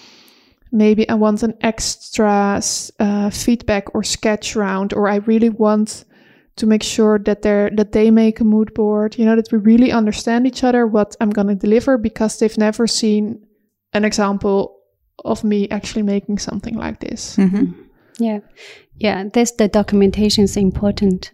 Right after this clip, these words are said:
Speaker 3: Like, what I could have done better, you know, because a, a client ca-, approached me from my card and they asked me to do a mural for eight square meter mural. So I did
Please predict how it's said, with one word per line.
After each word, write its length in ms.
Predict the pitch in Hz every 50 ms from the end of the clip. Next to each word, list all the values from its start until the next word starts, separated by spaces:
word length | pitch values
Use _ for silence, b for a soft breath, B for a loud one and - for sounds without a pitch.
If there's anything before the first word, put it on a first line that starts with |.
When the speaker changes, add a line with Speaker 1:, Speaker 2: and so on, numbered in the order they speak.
| _ -
Speaker 3:
Like, 260 | - 202 185 - - - _ _ _ -
what 240 | 214 208 214 208
I 180 | 180 208 220 254
could 220 | 262 - 294 285
have 180 | 269 247 214 196
done 360 | 180 196 190 196 202 208 208
better, 500 | - - 196 185 185 208 226 254 277 285 294
you 140 | 262 226 202
know, 280 | 208 196 202 208 202 202
because 440 | - 208 214 208 208 208 - - - -
a, 100 | 220 185 - 220
a 40 | 220
client 520 | 220 - - 240 220 226 226 233 233 -
ca-, 140 | - - - -
approached 460 | 202 - - 214 214 220 - - -
me 380 | 233 226 233 247 254 b b b b b b b b b b _
from 320 | _ - 220 208 202 196 196 -
my 260 | 214 208 196 190 190
card 520 | 190 - - 214 196 208 233 285 311 - - _ _ _ _ -
and 240 | 226 208 208 202 196
they 120 | 208 202
asked 320 | 190 196 202 196 - - -
me 140 | 208 196
to 160 | 196 - 214 196
do 220 | - 202 202 220
a 200 | 214 202 190 185
mural 540 | 180 214 247 320 330 285 220 196 190 - - - _ -
for 160 | - 226 220 190
eight 220 | 226 226 226 226
square 300 | - - - - 214 208
meter 320 | 208 214 214 208 220 214
mural. 440 | 202 214 240 269 262 226 208 208 220 214
So 340 | - - 226 220 220 214 B B B B B B B B B B B B B _ _
I 140 | - 226 220
did 160 | 220 226 220